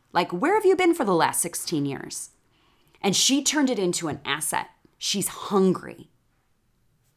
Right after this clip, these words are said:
And she's still humble. So I don't, I don't wanna say that those are mutually exclusive. Like, i-, in, in order to be confident, you have to have a big ego.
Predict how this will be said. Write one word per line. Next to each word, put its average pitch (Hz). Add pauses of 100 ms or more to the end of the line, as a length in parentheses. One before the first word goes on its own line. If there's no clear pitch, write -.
(120)
And 165
she's 160
still 190
humble. 151 (1200)
So 214 (500)
I 226
don't, 285 (120)
I 214
don't 277
wanna 208
say 165 (280)
that 175
those 185
are 175
mutually 170
exclusive. 156
Like, 147
i-, 156
in, 196
in 185
order 208
to 190
be 175
confident, 170
you 175
have 160
to -
have 160
a 156
big 160
ego. 160